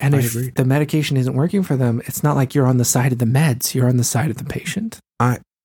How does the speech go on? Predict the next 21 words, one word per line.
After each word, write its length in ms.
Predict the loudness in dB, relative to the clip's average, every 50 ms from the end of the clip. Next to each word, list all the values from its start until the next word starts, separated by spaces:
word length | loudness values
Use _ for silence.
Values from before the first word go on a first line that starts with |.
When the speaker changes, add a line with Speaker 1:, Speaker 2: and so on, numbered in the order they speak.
| _ -4
Speaker 2:
I 160 | -2 0 0
tell 400 | 0 -2 -4 -2 0 0 0 0 -2
everyone, 680 | -2 -2 0 0 0 0 0 0 0 2 0 0 -2 -6 _ _ _ _ _ _ _ _ _ _ _ _ _
I, 300 | -4 -2 -2 -2 -2 -4 -4 -2
my 260 | 0 2 2 2 0 0
only 380 | 2 2 4 4 4 2 0 0
jersey 520 | -2 0 0 0 0 -2 -4 -4 -2 0
and 140 | 0 0 2
my 160 | 2 0 0
team 420 | -2 -4 -2 0 2 2 2 0 -2 -6
is 180 | -8 -8 -8
Team 320 | -12 -10 -4 -2 0 0 0
U. 280 | 0 -2 -4 -4 -6 -10 _ -2
Speaker 1:
Mm-hmm. 680 | 0 0 2 2 2 2 2 2 2 2 2 0 0 -2 -4 -6 _ _ _ -2
Speaker 2:
I'm, 320 | 0 2 4 4 2 2 0 -2
I'm 320 | -2 0 0 2 2 2 2
not 220 | 2 2 0 -2 -4 -8
pro 460 | -8 -2 0 2 2 4 2 2 0
or 160 | 0 0 0 0
against 560 | -2 -4 -2 -2 0 0 0 -2 -6 -10 -10
drugs. 640 | -4 0 2 2 2 2 0 -2 -4 -6 -8 -8